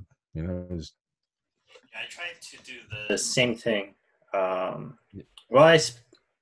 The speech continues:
Speaker 2: I think I originally, originally spoke slower anyway, <laughs> but,
Speaker 1: Yeah.
Speaker 2: uh, I try to pronounce better. It's still difficult
Speaker 1: Yeah.
Speaker 2: for me,
Speaker 1: Yeah.
Speaker 2: but, um, it's all right. I, I can't,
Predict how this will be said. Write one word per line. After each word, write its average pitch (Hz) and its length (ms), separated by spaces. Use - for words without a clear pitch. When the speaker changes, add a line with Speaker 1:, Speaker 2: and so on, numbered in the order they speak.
Speaker 2:
I 147 80
think 240 160
I 151 220
originally, 120 680
originally 120 680
spoke - 480
slower 107 680
anyway, 95 580
<laughs> - 360
but, 107 340
Speaker 1:
Yeah. - 120
Speaker 2:
uh, 98 600
I 120 80
try 160 240
to 143 80
pronounce 104 580
better. 107 460
It's - 120
still 110 280
difficult 101 420
Speaker 1:
Yeah. - 60
Speaker 2:
for 104 140
me, 101 300
Speaker 1:
Yeah. 95 80
Speaker 2:
but, 95 360
um, 90 640
it's 120 180
all 104 80
right. 85 240
I, 139 380
I 147 60
can't, 165 640